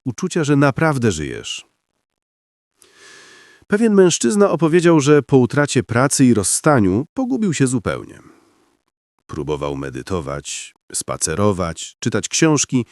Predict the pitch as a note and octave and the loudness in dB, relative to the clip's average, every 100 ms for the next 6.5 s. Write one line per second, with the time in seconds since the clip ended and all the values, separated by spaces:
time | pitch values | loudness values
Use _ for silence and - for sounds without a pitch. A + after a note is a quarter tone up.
0 | _ _ _ _ _ _ - F#2+ F#2 - | _ _ _ _ _ _ -6 -4 -4 -4
1 | F#2 F#2+ F#2 - F#2 D2+ G#2 C#3 - C3+ | -2 -2 -4 -8 -10 -8 -10 -8 -8 -8
2 | F#2 F#2+ G2 G2+ F2+ E2 D#2 F#2+ - G2 | -6 -6 -6 -6 -6 -6 -6 -6 -6 -10
3 | - F2 D#2+ D#2+ F2 F2+ F2 E2+ F2+ - | -8 -6 -6 -6 -4 -4 -4 -6 -8 -10
4 | F#2+ F2 F#2 D#2+ D#2 D#2+ D2+ A1 - G1+ | -8 -6 -6 -6 -10 -10 -12 -12 -12 -12
5 | - _ _ _ _ _ _ _ F2 D#2+ | -18 _ _ _ _ _ _ _ -8 -4
6 | F#2 F#2+ F#2 A2 | -2 -2 -4 -8